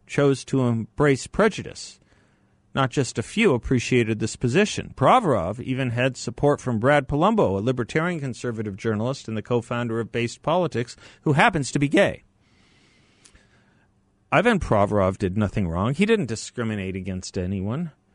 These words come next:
He didn't call anyone names or use any slurs. He didn't even say anything hateful or bigoted. All he did was politely decline to, uh, de-, politely decline to affirmatively embrace the Pride movement, Palumbo wrote.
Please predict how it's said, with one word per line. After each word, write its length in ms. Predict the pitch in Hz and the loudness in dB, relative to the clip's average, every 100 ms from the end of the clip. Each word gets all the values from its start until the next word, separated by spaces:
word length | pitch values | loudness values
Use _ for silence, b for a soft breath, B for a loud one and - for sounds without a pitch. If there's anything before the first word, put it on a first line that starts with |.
| _ | _
He 80 | 220 | -2
didn't 260 | 233 143 | 0 0
call 360 | - - 113 107 | -4 0 2 4
anyone 340 | 101 95 92 | 2 0 -2
names 360 | 95 95 113 120 | -2 -2 -2 -2
or 40 | |
use 240 | 110 104 101 | 0 0 0
any 160 | 95 | -2
slurs. 380 | 92 - 110 143 | -4 -2 0 2
He 100 | 196 | 2
didn't 260 | 175 180 185 | 2 2 0
even 200 | 180 175 | 0 -2
say 240 | - 170 | -2 0
anything 360 | 175 165 175 151 | 0 0 -2 0
hateful 360 | 160 165 190 | 0 0 2
or 80 | 175 | 0
bigoted. 400 | 147 190 220 120 | 0 -2 0 2
All 160 | 104 147 | 4 4
he 80 | 135 | 2
did 240 | 135 196 | 0 0
was 160 | 151 - | 0 -2
politely 480 | 123 120 143 151 | 2 2 2 0
decline 420 | 147 - 123 143 160 | -4 -2 -2 0 0
to, 300 | 131 104 - - | 0 0 -2 -10
uh, 120 | 87 107 | -10 -6
de-, 200 | 120 - _ - _ | -6 -6 _ -20 _
politely 420 | - 123 143 147 | -2 2 2 2
decline 380 | 131 - 131 143 | -2 -2 0 0
to 140 | 139 120 | 0 -2
affirmatively 680 | - 143 143 139 135 135 | 0 -2 -2 -2 -4 -4
embrace 680 | 127 104 113 _ 98 120 151 | -4 -4 -8 _ -2 0 0
the 100 | - | -4
Pride 380 | 151 143 196 - | -4 2 2 2
movement, 440 | 92 78 - 85 - | -4 -6 -8 -10 -6
Palumbo 480 | 98 85 82 71 | -4 -2 -4 -6
wrote. 300 | 78 85 123 | -6 -4 -4